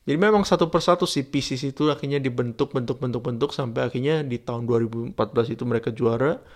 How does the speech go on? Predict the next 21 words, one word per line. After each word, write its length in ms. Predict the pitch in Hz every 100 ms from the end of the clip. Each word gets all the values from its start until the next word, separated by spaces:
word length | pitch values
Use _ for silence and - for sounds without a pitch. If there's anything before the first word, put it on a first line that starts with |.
| - - _ _
Terus 80 | - 131
habis 100 | 123
itu 60 | 135 135 -
datengin 480 | 139 123 127 123
dua 160 | 120 123
ribu 160 | 120 123
lima 80 | 123
belas, 240 | 127 127 -
dia 80 |
datengin 720 | 123 120 117 123 120 117 117 -
James, 460 | - 117 127 147
tapi 320 | 151 131 139 135
yang 80 | 131 131 - _ _ _ -
James 240 | 135 135
juga 240 | 135 127 123
kurang 480 | - 135 127 127
berprestasi. 720 | 123 - 127 117 123 117 143 165
Kayak 160 | 160
itu, 220 | 226 262 175
sekali 240 | - 156 147
lagi 100 | 156